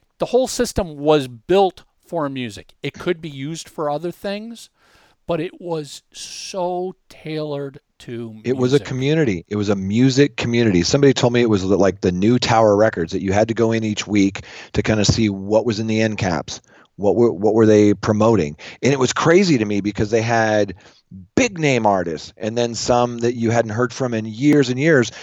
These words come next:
Speaker 2: that wouldn't make sense at retail, right?
Speaker 1: Yep.
Speaker 2: I mean, I love record retail.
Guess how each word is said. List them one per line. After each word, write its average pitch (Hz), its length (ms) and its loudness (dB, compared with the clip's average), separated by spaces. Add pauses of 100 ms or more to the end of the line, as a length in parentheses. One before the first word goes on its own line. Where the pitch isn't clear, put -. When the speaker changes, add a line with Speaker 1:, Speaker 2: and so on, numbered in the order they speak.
(140)
Speaker 2:
that 139 200 0
wouldn't 151 420 -2
make 127 240 2
sense - 360 0
at 185 120 -2
retail, 101 680 0 (640)
right? 127 320 0
Speaker 1:
Yep. - 80 -20 (380)
Speaker 2:
I - 40 -6
mean, 147 140 4
I 156 120 4
love 139 420 4
record 117 320 0
retail. 90 560 -6